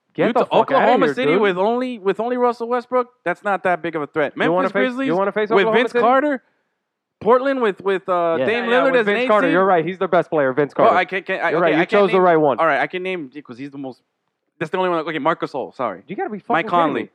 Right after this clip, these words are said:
Speaker 2: Who else is
Speaker 1: Yeah,
Speaker 2: on that team?
Speaker 1: Ke-, Kevin Ru-, uh, Kevin Rudolph.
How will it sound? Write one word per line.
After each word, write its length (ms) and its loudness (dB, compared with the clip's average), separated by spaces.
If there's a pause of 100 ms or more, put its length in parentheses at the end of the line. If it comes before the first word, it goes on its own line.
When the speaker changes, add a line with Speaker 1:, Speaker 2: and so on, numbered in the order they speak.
Speaker 2:
Who 120 -4
else 140 -2
is 80 -12
Speaker 1:
Yeah, 80 2
Speaker 2:
on 60 0
that 140 0
team? 160 -12
Speaker 1:
Ke-, 120 -14 (320)
Kevin 260 -6
Ru-, 160 -4
uh, 160 -2 (160)
Kevin 220 -18
Rudolph. 120 -20